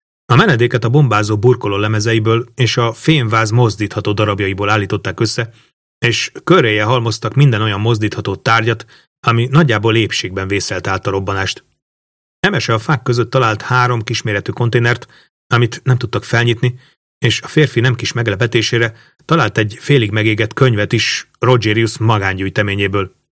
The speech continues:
A férfi belelapozott a tenyérnyi kötetbe. „Na hát, többet nem találtál?” „Már sötétedett, majd holnap megint átkutatjuk a környéket”,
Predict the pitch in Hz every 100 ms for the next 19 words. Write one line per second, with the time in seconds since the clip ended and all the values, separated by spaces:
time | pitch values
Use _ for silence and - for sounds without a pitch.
0 | _ _ _ _ _ 117 156 143 107 107
1 | 90 90 101 92 92 98 98 92 90 95
2 | 98 98 95 - _ _ _ _ _ _
3 | - 107 143 123 107 _ _ _ - 147
4 | 123 113 123 127 95 82 - _ _ _
5 | _ _ _ _ - 202 202 - 214 147
6 | 147 147 - - _ _ 185 180 - _
7 | 156 226 165 147 208 165 120 117 - 131
8 | 120 127 127 131 113 117 117 110